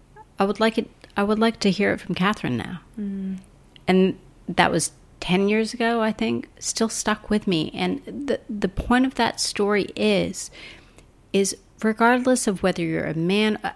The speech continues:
Speaker 1: w-,
Speaker 2: Mm, mm.
Speaker 1: what, however you identify,
Speaker 2: Mm.
Speaker 1: sometimes we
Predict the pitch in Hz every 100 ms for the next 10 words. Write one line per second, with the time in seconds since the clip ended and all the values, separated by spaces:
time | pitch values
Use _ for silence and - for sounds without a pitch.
0 | - 233 214 208 165 240 233 214 254 247
1 | - 226 226 254 269 277 240 214 202 185
2 | 196 220 202 185 165 - - 214 208 196
3 | - _ _ _ _ _ _ _ _ _
4 | - - - 262 247 233 214 165 170 -
5 | - 190 196